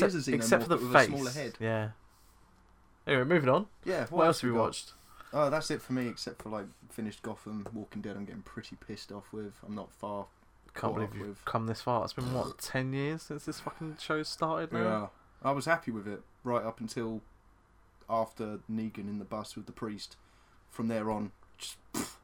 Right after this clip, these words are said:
Speaker 1: Now, who's still working on the show? Is Nicotero, like, he's fucked off now, isn't he?
Speaker 2: Who?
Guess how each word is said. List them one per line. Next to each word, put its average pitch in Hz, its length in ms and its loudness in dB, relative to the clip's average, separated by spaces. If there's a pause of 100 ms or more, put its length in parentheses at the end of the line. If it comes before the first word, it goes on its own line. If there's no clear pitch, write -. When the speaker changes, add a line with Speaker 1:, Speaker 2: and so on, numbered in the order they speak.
(140)
Speaker 1:
Now, 165 60 -2
who's 208 240 2
still 220 180 6
working 190 320 4
on 156 60 4
the 151 80 2
show? 135 440 2
Is 131 100 0
Nicotero, 156 800 6
like, 95 180 -2 (140)
he's 143 240 -2
fucked - 360 -2
off 95 180 -6
now, 107 220 -2
isn't 117 120 0
he? - 80 -2
Speaker 2:
Who? 185 60 -8